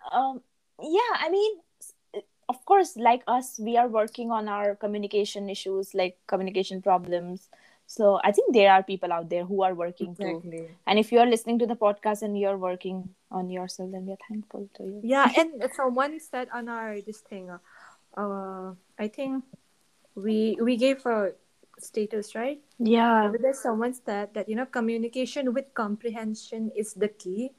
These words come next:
Speaker 2: and
Speaker 1: Yeah.
Speaker 2: listening as important as while. So, I mean, it makes sense, you know?
Speaker 1: It makes sense.
Speaker 2: Yeah.
Speaker 1: True. It does make sense. So, um, the next question is, do you think your problems are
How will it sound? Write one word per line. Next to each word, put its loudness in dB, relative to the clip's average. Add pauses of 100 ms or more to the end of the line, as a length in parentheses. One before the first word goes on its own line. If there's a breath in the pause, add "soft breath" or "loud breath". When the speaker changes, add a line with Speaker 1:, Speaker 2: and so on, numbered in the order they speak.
(360)
Speaker 2:
and 4
Speaker 1:
Yeah. 6
Speaker 2:
listening 2
as -8
important -6
as -20
while. -10 (400)
So, -8
I 0
mean, 0
it -4
makes -4
sense, -14
you -16
know? 0
Speaker 1:
It -2
makes 4
sense. -4 (360)
Speaker 2:
Yeah. -4
Speaker 1:
True. 4 (320 loud breath)
It 4
does 8
make 0
sense. -6 (400 loud breath)
So, 8
um, 4 (200)
the -4
next -10
question -4
is, -8
do -4
you -2
think -6
your 2
problems -2
are -2